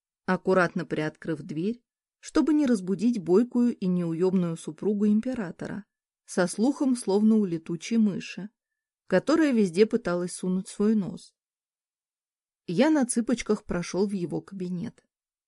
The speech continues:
«Не переживай», — хлопнул в ладоши его величество, видя мои попытки стать бесшумным.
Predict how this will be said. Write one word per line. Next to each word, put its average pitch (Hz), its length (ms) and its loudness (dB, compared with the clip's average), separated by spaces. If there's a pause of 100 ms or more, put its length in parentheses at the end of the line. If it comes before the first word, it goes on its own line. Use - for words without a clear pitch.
(520)
«Не 269 220 2
переживай», — 156 640 2 (500)
хлопнул 180 520 0
в 156 60 -6
ладоши 165 500 -2
его 160 200 -4
величество, 180 800 -8 (560)
видя 175 320 2
мои 165 220 -2
попытки 180 540 -6
стать 208 300 -4
бесшумным. 196 800 -6